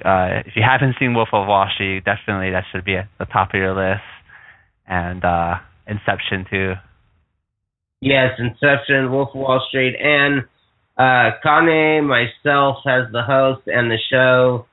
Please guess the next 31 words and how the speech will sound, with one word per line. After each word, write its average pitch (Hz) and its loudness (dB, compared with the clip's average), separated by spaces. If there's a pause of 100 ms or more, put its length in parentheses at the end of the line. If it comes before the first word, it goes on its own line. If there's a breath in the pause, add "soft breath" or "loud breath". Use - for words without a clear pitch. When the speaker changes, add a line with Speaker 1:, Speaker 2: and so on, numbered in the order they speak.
(300)
Speaker 2:
we 113 -8
take 117 -2
no 123 2
responsibility 117 -2
for 110 2 (640)
anything 123 2
in 120 2
Wolf 117 2
of 113 0
Wall 113 0
Street 113 -2
that 107 2
offends 117 2
you. 117 0
Uh, 104 2
it 104 0
is 104 -4 (140)
Speaker 1:
<laughs> - -4
Yeah. 120 -8 (200)
Speaker 2:
film. 135 2 (460)
You 113 0
take 120 -2
it 110 -4
as 104 -4
art. 127 4
It 104 -4 (180)
treats 117 -2 (100)
life 117 0
as 107 2 (120)
humanity 113 0
and 104 -2